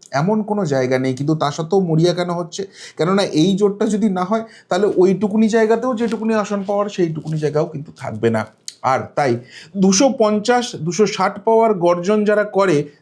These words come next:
তার এক মাসের মধ্যে যাদের এই হাল হয়ে যায়, তারা ঠিক কতখানি ব্যাকফুটে চলে গেছে এই এসআইআর প্রসেসের পরে, সেই জায়গাটা শুধু একবার অনুধাবন করুন। এবং তারপরও যারা বলছেন যে এসআইআর সঠিকভাবে হচ্ছে না, যারা বলছেন ইলেকশন কমিশন এখনো ঘুমোচ্ছে,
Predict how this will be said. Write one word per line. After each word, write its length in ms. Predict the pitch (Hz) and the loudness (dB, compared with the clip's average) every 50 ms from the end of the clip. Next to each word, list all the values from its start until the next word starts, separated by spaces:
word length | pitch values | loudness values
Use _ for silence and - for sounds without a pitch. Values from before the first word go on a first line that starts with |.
| _ - | _ -2
তার 140 | 143 139 - - - | -2 -2 -2 -2 -2
এক 240 | 131 151 156 165 180 | -2 -2 -2 -2 -2
মাসের 320 | 190 196 190 196 226 220 | -2 0 2 2 2 2
মধ্যে 260 | 220 220 208 190 214 | 2 2 0 0 0
যাদের 260 | 196 202 196 196 190 175 - - | 0 2 2 2 2 2 2 0
এই 240 | 143 196 233 233 202 | 2 4 4 4 4
হাল 220 | 226 233 220 190 | 2 2 0 2
হয়ে 200 | 185 196 202 196 | 2 4 4 4
যায়, 200 | 165 160 143 143 143 - _ - _ _ | 2 2 0 -2 -4 -8 _ -20 _ _
তারা 200 | - 160 175 196 | -4 -2 -2 -2
ঠিক 220 | 190 196 220 190 - - | -2 -2 -4 -6 -6 -8
কতখানি 540 | - 165 170 160 185 180 - 214 214 220 226 | -10 -8 -6 -6 -6 -6 -4 -2 0 0 2
ব্যাকফুটে 460 | 208 208 202 196 - - - 185 202 | 2 2 0 -2 -4 -6 -4 -4 -2
চলে 240 | 190 - 196 196 196 | 0 2 2 2 2
গেছে 240 | 196 202 196 208 202 | 2 0 0 0 -2
এই 420 | 175 - - - 214 269 285 311 | -2 0 2 2 4 6 6 6
এসআইআর 380 | 311 277 - 254 240 233 226 220 | 4 2 2 2 2 2 2 0
প্রসেসের 520 | 226 - 196 190 196 196 190 - 185 180 | 0 -2 -2 -2 0 -2 -2 0 -2 -2
পরে, 380 | 180 - - 180 180 156 143 - - - _ _ _ _ _ _ _ - | -2 0 0 2 2 2 0 -2 -4 -12 _ _ _ _ _ _ _ -12
সেই 280 | - - 208 220 220 | -4 0 2 2 2
জায়গাটা 360 | 190 202 190 180 180 180 170 | 2 2 0 0 0 -2 -6
শুধু 200 | 175 160 165 165 | -6 -8 -8 -8
একবার 200 | 165 160 160 - - | -8 -6 -6 -6 -6
অনুধাবন 500 | - 117 131 131 123 123 117 123 120 120 | -4 -4 -4 -4 -4 -4 -4 -2 -4 -2
করুন। 240 | 120 - 117 110 113 - - - - - | 0 0 0 0 0 -4 -10 -12 -4 0
এবং 240 | - 160 170 175 160 | 2 2 2 2 0
তারপরও 420 | 160 139 147 165 160 185 196 190 | -2 -2 -2 0 0 0 0 2
যারা 200 | 180 175 175 170 | 2 2 0 0
বলছেন 440 | 151 127 143 160 175 165 170 156 147 | 0 0 0 0 0 0 -2 -2 -2
যে 100 | 135 135 | -2 -2
এসআইআর 300 | 131 131 151 143 151 143 | -2 -2 0 0 0 0
সঠিকভাবে 520 | - 135 123 131 147 104 147 143 139 135 | -2 -4 -6 -6 -4 -4 -4 -2 0 -2
হচ্ছে 440 | 120 110 120 120 120 - - - 123 | -2 -2 -4 -6 -6 -6 -4 -2 -2
না, 420 | 113 110 127 165 202 185 - - - - - - - | 0 0 2 2 2 0 0 -4 -10 -20 -20 -10 -4
যারা 220 | - 165 175 190 185 | -2 0 0 0 0
বলছেন 460 | 165 170 190 202 190 208 190 160 131 123 - _ _ _ - | 2 2 2 2 4 2 2 2 0 -4 -10 _ _ _ 0
ইলেকশন 360 | 147 160 180 175 - 202 180 | 2 2 2 2 0 -2 -2
কমিশন 320 | 175 175 170 170 160 175 165 | 0 -2 -2 -2 -2 -2 -2
এখনো 240 | 160 160 165 160 151 | -2 -2 -2 -2 -2
ঘুমোচ্ছে, 500 | 131 127 151 180 233 247 233 - 240 | -2 0 2 2 2 2 0 2 2